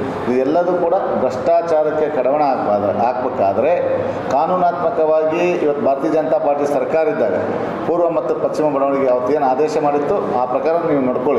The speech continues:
ಅದು ನಿಮಗೆ ವಜ್ಜೆ ಆಯ್ತು ಅಂತಂದ್ರೆ ಯಾರೋ ಡಾಕ್ಟರ್ ಕೋರ್ಟಿಗೆ ಹೋಗಿ ಜೀರೋ ಪರ್ಸೆಂಟ್ ಮಾಡ್ಕೊಂಬರ್ತಾರೆ ಅಂತ ಹೇಳಿದ್ದಾರೆ, ಅದನ್ನೆಲ್ಲ ಮಾಡ್ಕೊಂಡು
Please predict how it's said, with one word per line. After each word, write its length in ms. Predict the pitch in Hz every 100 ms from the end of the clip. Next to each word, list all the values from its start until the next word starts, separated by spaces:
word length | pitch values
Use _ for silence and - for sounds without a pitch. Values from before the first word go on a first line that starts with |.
| 98 104 - - -
ಅದು 300 | 123 180 208
ನಿಮಗೆ 220 | 180 180 151
ವಜ್ಜೆ 260 | 143 160
ಆಯ್ತು 280 | 160 147 131
ಅಂತಂದ್ರೆ 440 | 120 127 139 170
ಯಾರೋ 200 | 156 151
ಡಾಕ್ಟರ್ 440 | 160 147 151 147 151
ಕೋರ್ಟಿಗೆ 200 | 156 160
ಹೋಗಿ 120 | 160
ಜೀರೋ 240 | 139 143
ಪರ್ಸೆಂಟ್ 320 | 156 151 147 139
ಮಾಡ್ಕೊಂಬರ್ತಾರೆ 460 | 127 135 135 131
ಅಂತ 120 | 127
ಹೇಳಿದ್ದಾರೆ, 640 | 127 113 98 95 - - -
ಅದನ್ನೆಲ್ಲ 320 | 202 202 196
ಮಾಡ್ಕೊಂಡು 880 | 143 135 120 101 - - - -